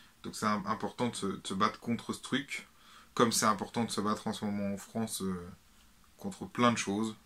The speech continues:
aussi. Euh, il y en a qui le font tous les jours, alors ils le font pas tous bien, je trouve, mais en tout cas, euh, il y en a qui le font, et c'est bien, et je pense qu'il faut, faut continuer de, de se battre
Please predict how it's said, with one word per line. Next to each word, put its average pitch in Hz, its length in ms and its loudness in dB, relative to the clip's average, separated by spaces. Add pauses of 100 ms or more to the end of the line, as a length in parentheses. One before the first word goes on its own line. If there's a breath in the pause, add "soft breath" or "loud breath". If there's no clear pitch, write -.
aussi. 104 420 -4 (460 loud breath)
Euh, 92 320 -2
il 92 60 -4
y 90 40 -4
en 90 60 -4
a 98 80 -2
qui - 120 -4
le 98 40 -4
font 110 180 -4
tous 95 140 -6
les 104 140 2
jours, 104 260 2
alors 92 160 -2
ils 95 60 0
le 92 80 -2
font - 160 -12
pas 107 120 0
tous 110 280 -4
bien, 104 320 2
je 107 100 -2
trouve, 117 400 -2
mais 101 320 2 (600 loud breath)
en 104 80 -4
tout 95 160 -8
cas, 113 300 4
euh, 92 340 0 (1600)
il - 60 4
y - 20 4
en 127 60 6
a 127 60 8
qui 139 100 -2
le 120 80 4
font, 113 240 -2 (1200 loud breath)
et 147 40 2
c'est 127 200 4
bien, 110 320 4 (240)
et 107 280 0
je - 120 -4
pense - 240 -2
qu'il 101 120 -6
faut, 95 440 -2
faut - 180 -10
continuer 104 460 0
de, 95 340 0
de 101 100 -2
se 95 60 -4
battre - 400 0